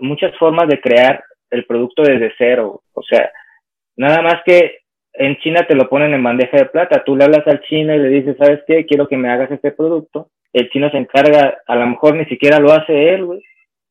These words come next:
A, a lo mejor le dice, "A ver, tú, una bicicleta, tú me haces las llantas, tú me haces los rines, tú me haces el cuadro",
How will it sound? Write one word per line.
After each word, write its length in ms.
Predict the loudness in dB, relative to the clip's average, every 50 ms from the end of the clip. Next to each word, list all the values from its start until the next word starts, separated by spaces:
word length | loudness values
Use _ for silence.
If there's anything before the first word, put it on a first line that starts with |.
| _ _ -4
A, 80 | -4 -4 -4 -4 -6 -6 -4
a 60 | -2
lo 80 | -2
mejor 340 | -2 -2 -2 0 2 2 4
le 100 | 4 4
dice, 380 | 2 2 0 0 0 -2 -2 -2 -2
"A 60 | 0 2
ver, 220 | 2 2 0 -2
tú, 420 | -2 -2 0 0 0 -2 -4 -8 _ _ _ -6
una 140 | -4 -2
bicicleta, 540 | -2 -2 -4 -4 -2 -2 0 0 0 -2 -2 -2
tú 100 | -4 -4
me 100 | -4 -4
haces 120 | -4 -2
las 180 | 0 0 0 0
llantas, 420 | 0 -2 -4 -4 -4 -4 -4 -4
tú 80 | -4 -6
me 120 | -6 -6
haces 140 | -4 -2 -2
los 140 | -2 -2 -2
rines, 320 | -2 -4 -4 -6 -8 -8
tú 100 | -10 -10
me 100 | -8 -8
haces 100 | -10 -8 -6
el 140 | -6 -6 -2
cuadro", 380 | 0 2 2 2 2 0 -2